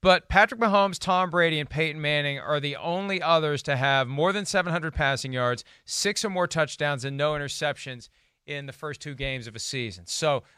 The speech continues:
that is pretty good company to be in. Mahomes, Brady, and Manning. Josh Allen has been playing really well.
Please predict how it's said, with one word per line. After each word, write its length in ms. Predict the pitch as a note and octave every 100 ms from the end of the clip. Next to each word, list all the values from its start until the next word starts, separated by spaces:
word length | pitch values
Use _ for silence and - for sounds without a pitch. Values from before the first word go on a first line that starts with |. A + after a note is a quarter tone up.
| _
that 200 | D#3+ A#3
is 100 | D4
pretty 260 | - C#4+ C4
good 180 | B3 -
company 380 | A3 - G3
to 80 | F3
be 140 | D#3 C#3+
in. 120 | C3+
Mahomes, 580 | C3+ B2+ F3+ G3 F3 D3+
Brady, 540 | C#3 E3 E3 D#3+ D3+
and 180 | D#3 C#3
Manning. 400 | C#3 C3+ C3+ B2+
Josh 340 | C#3 D#3 C#3
Allen 280 | D3 C#3+ C3+
has 160 | B2 B2
been 160 | B2+
playing 300 | - C#3+ C3+
really 240 | C3+ C3 C3+
well. 240 | C#3+ C3